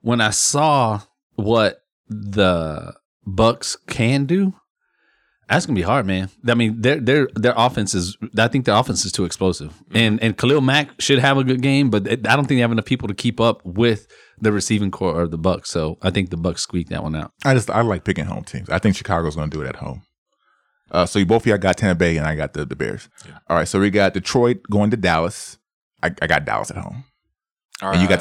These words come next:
Speaker 2: Detroit.
Speaker 3: Detroit.
Speaker 2: Detroit got Dallas.
Speaker 1: Come on, bro.
Speaker 2: We already talked enough about that game. Buffalo going to Green Bay. I got Green Bay.
Speaker 1: That's, that's easy money.
Speaker 3: Yeah, it's
Speaker 2: Green Bay.
Speaker 3: yeah,
Speaker 2: All right,
Speaker 3: it's
Speaker 2: we all got
Speaker 3: easy
Speaker 2: Green
Speaker 3: money.
Speaker 2: Bay.
Speaker 3: Green Bay.
Speaker 2: Philadelphia's going to Tennessee. Ooh.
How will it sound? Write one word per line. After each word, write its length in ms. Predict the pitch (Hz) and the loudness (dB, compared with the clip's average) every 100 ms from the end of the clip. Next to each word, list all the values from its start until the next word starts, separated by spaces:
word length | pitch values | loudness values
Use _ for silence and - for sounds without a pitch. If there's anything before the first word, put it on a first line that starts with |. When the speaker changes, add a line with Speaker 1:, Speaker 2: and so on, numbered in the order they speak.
| 82 | 0
Speaker 2:
Detroit. 280 | 107 80 | 0 0
Speaker 3:
Detroit. 320 | 71 90 78 - _ _ | 0 -8 -10 -12 _ _
Speaker 2:
Detroit 340 | - 80 - 80 | -6 -4 -2 -2
got 140 | 73 | -2
Dallas. 300 | - 52 - | -4 -8 -8
Speaker 1:
Come 100 | 87 | -16
on, 100 | - _ | -16 _
bro. 100 | - - _ | -20 -20 _
Speaker 2:
We 100 | 92 | 0
already 140 | 85 82 | 0 0
talked 200 | 80 80 | -2 -4
enough 120 | 69 | -6
about 140 | 69 | -8
that 120 | 57 57 | -10 -12
game. 200 | 53 58 | -14 -6
Buffalo 380 | 117 147 151 | -2 0 0
going 140 | 117 113 | 0 0
to 60 | |
Green 200 | 95 98 | 0 -2
Bay. 300 | 95 113 113 - | 0 2 0 -4
I 60 | - | -8
got 140 | 76 | -6
Green 160 | 76 67 | -6 -10
Bay. 160 | - - _ _ _ _ _ _ _ _ _ _ _ _ _ _ _ _ _ - | -12 -18 _ _ _ _ _ _ _ _ _ _ _ _ _ _ _ _ _ -8
Speaker 1:
That's, 280 | 95 98 - | -4 -2 -2
that's 220 | 101 95 | 0 0
easy 220 | 98 90 92 | 2 2 2
money. 340 | 85 80 82 _ _ _ - 92 | 0 -2 -6 _ _ _ -14 -6
Speaker 3:
Yeah, 140 | 78 | -6
it's 100 | 80 | 0
Speaker 2:
Green 180 | 95 92 | 2 2
Bay. 200 | 76 - _ | 0 -4 _
Speaker 3:
yeah, 80 | 82 | -6
Speaker 2:
All 60 | 78 | -6
right, 60 | |
Speaker 3:
it's 60 | 73 | 0
Speaker 2:
we 40 | 82 | 0
all 80 | |
got 60 | 87 | 0
Speaker 3:
easy 60 | 95 | 0
Speaker 2:
Green 140 | 87 | -2
Speaker 3:
money. 120 | 82 | -2
Speaker 2:
Bay. 60 | 71 | -4
Speaker 3:
Green 200 | 87 85 | -8 -12
Bay. 180 | 80 73 _ | -12 -16 _
Speaker 2:
Philadelphia's 560 | - 127 120 120 123 | 2 4 4 2 2
going 220 | 104 110 104 | 2 2 4
to 60 | |
Tennessee. 480 | 110 101 - 151 196 _ - | 2 0 2 0 -2 _ -2
Ooh. 180 | 139 190 | 0 0